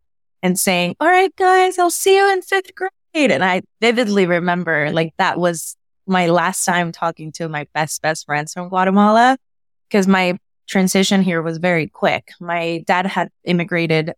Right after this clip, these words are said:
a year before, and I thought, you know, he was just moving here for a year or two to be able to provide for the family and then come back.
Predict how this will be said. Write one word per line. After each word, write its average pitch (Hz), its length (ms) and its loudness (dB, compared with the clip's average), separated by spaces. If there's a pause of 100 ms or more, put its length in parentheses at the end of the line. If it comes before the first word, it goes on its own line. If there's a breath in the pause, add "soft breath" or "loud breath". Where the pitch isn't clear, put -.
a 165 60 0
year 165 320 -2
before, 160 680 0 (500)
and 180 120 0
I 170 80 0
thought, 170 420 0
you 175 120 0
know, 151 180 -2
he 160 160 -4
was 165 120 -4
just 165 180 -8
moving 175 380 -6
here 165 360 -2
for 156 480 -8 (100)
a 170 60 0
year 185 380 4
or 180 80 0
two 165 600 2
to 165 100 -14
be 165 140 -2
able 160 180 -2
to 160 240 -6
provide 165 400 -4
for 175 100 -2
the 170 80 -12
family 151 380 -8
and 147 120 -8
then 143 160 -12
come 147 220 -6
back. 160 180 -4